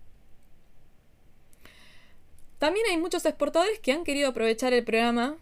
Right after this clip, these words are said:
¿sí? Y se dan cuenta que no llegan. Lo dijimos ya.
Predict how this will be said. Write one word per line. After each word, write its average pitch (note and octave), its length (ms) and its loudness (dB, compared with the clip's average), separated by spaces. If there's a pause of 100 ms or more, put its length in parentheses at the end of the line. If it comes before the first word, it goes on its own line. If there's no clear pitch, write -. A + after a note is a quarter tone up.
(100)
¿sí? B3+ 480 -4
Y A3 180 -6
se A#3 140 -4
dan E4 180 -2
cuenta D#4 260 -2
que A3 120 -4
no C4 100 -4
llegan. C4 640 2 (680)
Lo G3 100 -4
dijimos C#4+ 600 -2
ya. F#3 260 -6